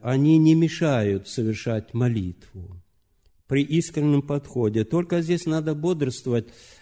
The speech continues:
если есть, э, ну, например, надо, э, решать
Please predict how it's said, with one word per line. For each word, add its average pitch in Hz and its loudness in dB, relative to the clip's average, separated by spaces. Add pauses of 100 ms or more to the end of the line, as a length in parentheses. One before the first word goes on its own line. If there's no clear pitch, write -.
(140)
если 156 0
есть, 160 2 (400)
э, 131 -2
ну, 139 2 (120)
например, 139 0
надо, 139 -2 (560)
э, 117 2
решать 135 -2